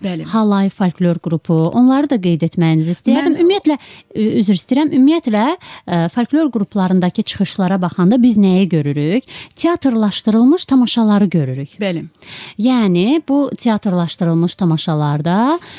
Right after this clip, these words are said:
Speaker 2: ə, təkcə mahnılar oxunmur, həm də bir səhnəcik göstərilir.
Speaker 1: Bəli. Həm onlar geyimlərində adət-ənənəmiz göstərilir, həm səhnəciklər, həm də dedikləri, hətta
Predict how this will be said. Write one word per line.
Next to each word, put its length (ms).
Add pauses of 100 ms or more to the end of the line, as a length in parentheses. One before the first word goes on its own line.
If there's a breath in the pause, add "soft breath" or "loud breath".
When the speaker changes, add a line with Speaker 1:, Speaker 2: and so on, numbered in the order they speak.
(140 loud breath)
Speaker 2:
ə, 80
təkcə 320
mahnılar 640
oxunmur, 680 (220)
həm 260
də 360
bir 280
səhnəcik 580
göstərilir. 640
Speaker 1:
Bəli. 120 (560 loud breath)
Həm 180
onlar 240
geyimlərində 800
adət-ənənəmiz 720
göstərilir, 480
həm 160
səhnəciklər, 640
həm 180
də 140
dedikləri, 500 (280 loud breath)
hətta 320